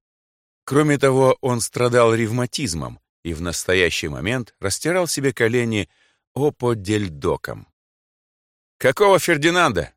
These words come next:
пани Мюллер?" спросил Швейк, не переставая массировать колени.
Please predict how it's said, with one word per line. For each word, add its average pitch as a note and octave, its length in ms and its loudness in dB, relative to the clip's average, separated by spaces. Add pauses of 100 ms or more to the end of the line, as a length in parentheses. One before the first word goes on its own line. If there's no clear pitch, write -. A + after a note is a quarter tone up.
пани D#3 340 4
Мюллер?" B2 460 2 (240)
спросил D#2+ 480 -8
Швейк, G2+ 480 -4
не E2 140 -10
переставая F2+ 580 0
массировать E2 580 -4
колени. C#2+ 480 -8